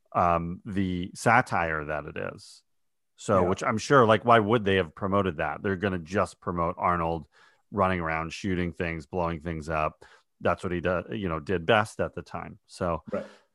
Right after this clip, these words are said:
Speaker 1: um, yeah, really, really interesting. And there's so much going into the making of this movie that was a recipe for failure the whole way through. I mean, like you said, there's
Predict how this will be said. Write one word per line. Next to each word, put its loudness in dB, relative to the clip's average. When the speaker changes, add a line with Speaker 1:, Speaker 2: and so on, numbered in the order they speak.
Speaker 1:
um, 0
yeah, 4
really, 0
really 2
interesting. -6
And -8
there's 8
so 6
much 4
going 0
into -2
the 2
making 0
of 0
this -2
movie -2
that 2
was 2
a 2
recipe 0
for -4
failure 0
the -2
whole 2
way 2
through. -4
I -4
mean, -6
like -4
you -8
said, -2
there's -6